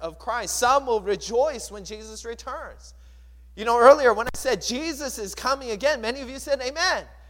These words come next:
You're looking forward to the return of Christ. You're looking forward to when the Lord returns. But maybe there was somebody here this morning when I said, "Jesus is coming again, and he's coming again soon." You say,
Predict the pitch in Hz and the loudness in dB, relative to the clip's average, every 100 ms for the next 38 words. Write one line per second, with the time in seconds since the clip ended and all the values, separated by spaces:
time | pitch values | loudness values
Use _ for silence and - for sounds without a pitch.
0 | - 190 262 349 311 269 311 330 254 - | -6 0 2 2 -2 -2 0 0 -2 -8
1 | 196 214 - 269 277 247 - 294 277 180 | -10 -10 -10 -8 -8 -10 -8 -8 -6 -10
2 | - - 285 330 359 294 - 302 330 294 | -18 -6 -4 -2 -2 -4 -4 -2 -2 -6
3 | - 226 262 311 226 196 262 311 240 226 | -8 -8 -6 -6 -8 -8 -6 -6 -8 -10
4 | 285 330 269 214 208 330 339 311 254 277 | -10 -8 -10 -10 -6 -6 -4 -6 -2 -2
5 | 294 285 254 294 320 262 262 320 302 - | -2 -6 -12 -12 -10 -10 -10 -10 -10 -14
6 | - - 226 285 285 294 208 294 359 359 | -20 -6 0 2 2 -2 -2 0 0 -2
7 | 302 247 - 330 320 247 311 320 254 214 | -10 -12 0 0 0 0 0 0 -8 -10
8 | - 311 339 320 294 320 - 311 330 269 | 0 0 0 -8 -10 -10 -10 -12 -12 -16
9 | - | -16